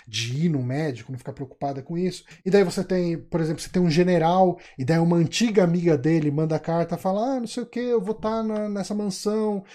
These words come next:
eu consegui pra você ir também, vai lá, aparece comigo, pá." É, você tem uma mulher que é professora, né, ela é meio que a, a, a protagonista, entre aspas, aí,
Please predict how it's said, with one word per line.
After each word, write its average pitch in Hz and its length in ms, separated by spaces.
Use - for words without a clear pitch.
eu 165 60
consegui 190 340
pra 196 120
você 190 260
ir 190 60
também, 190 580
vai 202 160
lá, 202 340
aparece 190 340
comigo, 185 420
pá." 196 320
É, 160 180
você - 180
tem 190 500
uma 160 800
mulher 165 500
que 156 100
é 131 680
professora, 156 760
né, 151 200
ela 202 140
é 226 40
meio 220 240
que - 160
a, 185 120
a, 151 400
a 147 60
protagonista, 151 1300
entre 131 340
aspas, 143 400
aí, 147 280